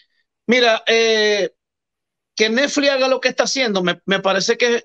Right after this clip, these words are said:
que es decirle a la gente que no tiene, porque de, si de pronto tú tienes un primo que te dice,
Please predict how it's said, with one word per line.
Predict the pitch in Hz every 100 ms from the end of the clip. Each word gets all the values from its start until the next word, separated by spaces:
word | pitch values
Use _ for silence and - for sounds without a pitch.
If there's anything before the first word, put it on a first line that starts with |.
| -
que | 220 214 - _ _ _ _ _ _ -
es | 208
decirle | 220 226 254 269 262
a | 254
la | 226
gente | 247 233 214
que | 190
no | 190 233
tiene, | 240 214 190
porque | 185 196
de, | 190
si | -
de | 202 180
pronto | 202 233
tú | 254
tienes | 262 262
un | 254 226
primo | 254 240
que | 226
te | 233
dice, | 226